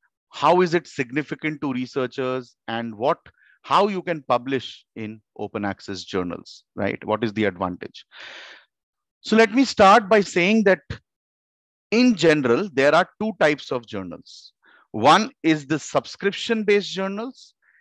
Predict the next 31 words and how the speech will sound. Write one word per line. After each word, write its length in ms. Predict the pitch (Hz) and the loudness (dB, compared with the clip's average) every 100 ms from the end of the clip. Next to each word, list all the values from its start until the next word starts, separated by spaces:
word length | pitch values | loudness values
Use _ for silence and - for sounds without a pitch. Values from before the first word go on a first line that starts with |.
| _ - | _ -8
and 200 | 131 123 | -4 4
one 240 | 131 143 117 | 4 4 0
is 200 | 123 113 | -4 -4
the 180 | 151 - | -8 -6
open 240 | 123 - | -6 -6
access 360 | 107 95 - 90 | -8 -10 -14 -16
journals. 580 | - - - _ - - _ - - - | -14 -16 -18 _ -20 -20 _ -20 -20 -10
So 120 | - | -4
subscription-based 960 | 185 202 - - 247 - 294 254 262 190 | 0 0 -2 -2 0 2 4 4 4 2
journals 400 | 208 214 220 214 | 2 4 2 4
are 140 | 175 | 2
those 540 | 139 185 156 175 190 - _ _ | 4 2 4 2 0 -10 _ _
which 220 | 139 175 | -4 0
your 240 | 185 180 180 | 4 4 4
institute 600 | 160 147 - - 190 196 | -2 -4 -6 -4 -2 -2
subscribes 920 | - - 117 - - 123 123 131 - | -4 -8 -8 -8 -6 -2 -2 -4 -10
to, 160 | - 85 _ _ _ _ _ _ _ _ _ - | -18 -20 _ _ _ _ _ _ _ _ _ -8
right? 240 | 107 175 _ _ _ _ _ | -6 -6 _ _ _ _ _
So 420 | - 151 143 - _ _ _ _ | -6 0 0 -2 _ _ _ _
let's 240 | 117 135 - | -4 -4 -2
say 200 | 160 175 | -2 -2
an 80 | 151 | -2
institute 480 | 127 - 135 143 | -6 -8 -8 -6
library 400 | 123 117 113 120 | -4 -4 -4 -8
subscribes 580 | 127 110 - 113 113 123 | -8 -12 -10 -6 -6 -6
to 140 | - 123 | -8 -10
a 40 | |
particular, 540 | 113 104 110 113 107 101 _ _ _ _ | -8 -10 -10 -8 -8 -8 _ _ _ _
uh, 220 | 101 95 | -8 -6
journal 340 | 92 113 104 101 | -6 -6 -6 -6
collection. 560 | 110 104 - 196 220 | -8 -10 -10 -10 -10